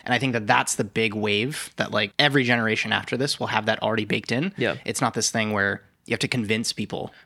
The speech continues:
Speaker 2: Well, and I think the other piece there, right, is, like, it, it, it's funny. So Uber Eats, like, launched this, like, stories feature.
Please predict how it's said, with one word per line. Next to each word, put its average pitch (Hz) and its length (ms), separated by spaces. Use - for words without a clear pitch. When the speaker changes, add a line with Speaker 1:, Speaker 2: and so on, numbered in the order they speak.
Speaker 2:
Well, 180 80
and 180 80
I 175 40
think 185 140
the 143 120
other 160 140
piece 131 220
there, 113 160
right, 104 180
is, 113 160
like, 110 380
it, 113 200
it, - 400
it's - 160
funny. 107 280
So - 120
Uber 143 320
Eats, 135 180
like, 117 140
launched 98 320
this, - 100
like, - 140
stories 101 480
feature. 76 440